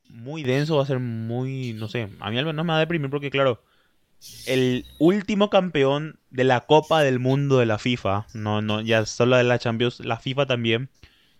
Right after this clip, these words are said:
que descienda justamente por un tema político que donde solamente el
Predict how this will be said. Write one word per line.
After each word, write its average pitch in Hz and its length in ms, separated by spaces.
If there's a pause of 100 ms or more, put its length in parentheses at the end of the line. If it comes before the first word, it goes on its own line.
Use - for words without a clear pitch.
(400)
que 113 160
descienda 117 520
justamente 135 480
por 135 100
un 131 120
tema 123 380
político 120 500
que 131 100
donde 123 400
solamente 127 800
el 117 380